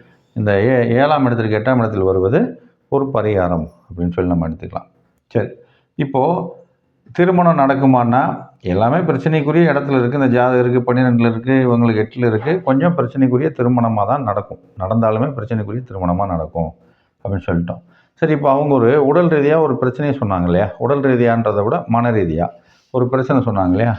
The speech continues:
அவங்களுக்கு ஆய்வு பார்ப்போம். இந்த ஏ எல் பி இருக்கு பாத்தீங்களா, சிம்மம். இந்த சிம்மத்திற்கு மனம் அப்படின்னு சொல்லக்கூடிய இடம் வந்து தனுர் லக்னம். சரிங்களா? இந்த தனுர் லக்னத்திற்கான அதிபதி யாருன்னா குரு பகவான்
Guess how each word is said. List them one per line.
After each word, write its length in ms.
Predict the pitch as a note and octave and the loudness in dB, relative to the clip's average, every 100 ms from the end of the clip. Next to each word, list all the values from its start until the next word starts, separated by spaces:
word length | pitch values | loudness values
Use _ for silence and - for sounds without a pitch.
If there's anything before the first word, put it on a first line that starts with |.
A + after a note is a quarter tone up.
| - | -6
அவங்களுக்கு 400 | - G#2+ G#2 G2+ | -4 0 -2 0
ஆய்வு 240 | F2+ G2 F2+ | -2 0 -2
பார்ப்போம். 360 | F2 D#2+ - - _ _ _ _ _ _ _ _ _ _ _ _ _ | -4 -6 -8 -14 _ _ _ _ _ _ _ _ _ _ _ _ _
இந்த 520 | D#3+ D3 D#3 B2+ G#2+ C3+ | -4 -2 2 4 4 4
ஏ 320 | C#3+ F3 D#3+ | 2 2 2
எல் 140 | C#3+ | 2
பி 60 | B2+ | 0
இருக்கு 320 | A2+ G#2+ G2+ | 0 -2 -2
பாத்தீங்களா, 280 | G2 G#2 B2 B2 | 0 0 0 0
சிம்மம். 320 | A#2+ A2+ G2 A2+ _ | 2 2 0 -6 _
இந்த 180 | C3 A#2+ | -2 0
சிம்மத்திற்கு 500 | - D#3+ E3 D3+ C#3+ C#3+ | 0 2 2 2 2 4
மனம் 420 | A#2+ C3 E3+ E3+ | 4 2 0 -2
அப்படின்னு 320 | A#2+ A#2 C3 C3+ | -2 2 2 2
சொல்லக்கூடிய 680 | A#2 A2+ A2+ A2 A2 F3 A#3 | 2 0 0 2 2 2 0
இடம் 360 | G#2+ G2+ B2+ B2 | 0 0 2 2
வந்து 440 | G2 G2+ F#3+ A#3 - _ _ _ _ - | 2 2 2 -2 -10 _ _ _ _ -2
தனுர் 380 | F#2 G#2+ B2 G#2 | 0 2 0 0
லக்னம். 340 | F2 D#2+ - - _ _ _ _ _ - | -4 -4 -10 -12 _ _ _ _ _ -8
சரிங்களா? 440 | D#2+ F2 A#2+ A#2 - _ _ _ | -4 0 0 -2 -10 _ _ _
இந்த 180 | - G#2+ | -4 -2
தனுர் 360 | G2+ B2+ E3 D#3 | 0 2 2 2
லக்னத்திற்கான 640 | B2+ B2 A#2 A2 G#2+ G#2 G#2 | 0 0 0 0 0 0 0
அதிபதி 280 | A#2+ A2 | 2 2
யாருன்னா 280 | G2 G2+ A#2+ | 2 2 0
குரு 200 | A2 A#2+ | 2 0
பகவான் 560 | A2+ G2 F#2+ A2 E3 | 2 0 0 0 0